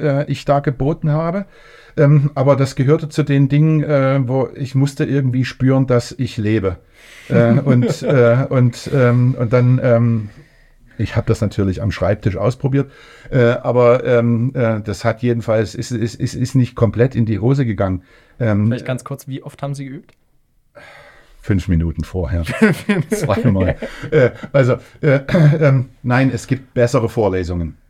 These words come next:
Speaker 1: äh, als die. Ja, äh, und, ähm, ich erinnere mich an manche.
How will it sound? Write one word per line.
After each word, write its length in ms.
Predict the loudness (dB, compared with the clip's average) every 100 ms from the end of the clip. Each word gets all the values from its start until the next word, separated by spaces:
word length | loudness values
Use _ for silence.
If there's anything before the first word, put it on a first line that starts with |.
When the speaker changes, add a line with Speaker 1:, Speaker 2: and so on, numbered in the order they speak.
| _ _ -6
Speaker 1:
äh, 60 |
als 460 | -4 -4 -4 -6 -6
die. 300 | -6 -6 -6 -10 _
Ja, 500 | -2 0 0 -2 -4
äh, 360 | 0 2 2 0 -4 _ -2
und, 460 | 0 0 -4 -16 -14 -2
ähm, 440 | 0 2 0 -4 -12 _ _ _ _ _ _ -6
ich 180 | -2
erinnere 400 | 0 2 4 4
mich 180 | 2 0
an 120 | -2 0
manche. 440 | 0 0 -2 -8